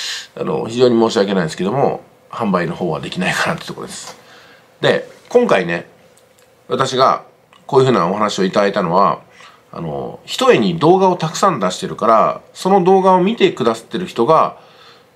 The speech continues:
フォイルを見たりね、あの、スポイラーの付き方を見たりとか、全体像を見たりとか、車のコンディションを判断したりとかして、「うわ、これが欲しかったんだよ」っていうふうになったと思うんですよ。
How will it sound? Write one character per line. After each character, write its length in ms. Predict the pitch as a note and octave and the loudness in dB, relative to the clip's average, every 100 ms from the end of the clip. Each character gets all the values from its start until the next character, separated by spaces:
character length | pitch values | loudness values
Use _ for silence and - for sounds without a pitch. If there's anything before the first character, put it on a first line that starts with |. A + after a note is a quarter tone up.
| _ _ _ _ | _ _ _ _
フ 120 | D3+ | 0
ォ 80 | C#3+ | 2
イ 20 | |
ル 120 | C#3+ | 4
を 60 | C3+ | 2
見 120 | C#3 | 0
た 120 | F2 | -4
り 100 | D2+ | -6
ね、 180 | F#2 C#3 - _ _ _ _ - | -8 -10 -14 _ _ _ _ -10
あ 60 | |
の、 520 | G2 E2 D2 - - - | -6 -4 -6 -8 -14 -18
ス 120 | - | -8
ポ 140 | - B2+ | 2 2
イ 40 | |
ラ 80 | A#2 | 4
ー 40 | |
の 60 | A#2 | 0
付 180 | - - | -4 -4
き 20 | |
方 180 | B2 F2 | -2 -2
を 60 | |
見 100 | F2 | -6
た 120 | E2 D#2 | -6 -8
り 80 | |
と 100 | D2+ | -4
か、 340 | F#2 A2+ D2+ - - _ _ - | 2 2 2 -4 -16 _ _ -6
全 280 | G#2 B2 A#2 | 0 2 2
体 180 | A#2+ | 0
像 140 | F#2+ E2+ | -2 -4
を 60 | |
見 100 | F2 | -6
た 100 | F2+ | -6
り 80 | D#2 | -8
と 80 | - | -4
か、 160 | A#2 - | -2 -2
車 260 | A#2 A#2 | 0 0
の 100 | A2+ | 0
コ 140 | - A#2 | 0 0
ン 60 | |
デ 60 | A2+ | 0
ィ 40 | |
シ 80 | - | -2
ョ 40 | E2 | -2
ン 20 | |
を 20 | |
判 200 | F#2+ G2+ | -2 -2
断 120 | E2 | -4
し 80 | D#2 | -6
た 100 | F2+ | -8
り 60 | E2 | -8
と 80 | - | -10
か 100 | - | -8
し 80 | |
て、 380 | - C#3 F2+ - - - - - | -2 0 -2 -6 -16 -20 -18 -4
「う 40 | |
わ、 140 | C3 - | -4 -2
こ 140 | D3 | -2
れ 60 | C#3 | 0
が 80 | |
欲 100 | C3+ | 0
し 60 | C#3+ | 0
か 100 | A#2+ | -2
っ 60 | - | -4
た 100 | F2 | -6
ん 60 | |
だ 60 | F2 | -6
よ」 220 | E2+ D2 | -6 -8
っ 60 | - | -14
て 80 | F#2 | -12
い 20 | |
う 40 | |
ふ 60 | F#2 | -6
う 40 | F#2 | -2
に 160 | C#3 | 0
な 120 | A2 | 0
っ 40 | - | -2
た 100 | F#2 | -8
と 100 | E2 | -10
思 100 | D2 | -14
う 20 | |
ん 40 | |
で 40 | C#2 | -12
す 60 | |
よ。 160 | - | -12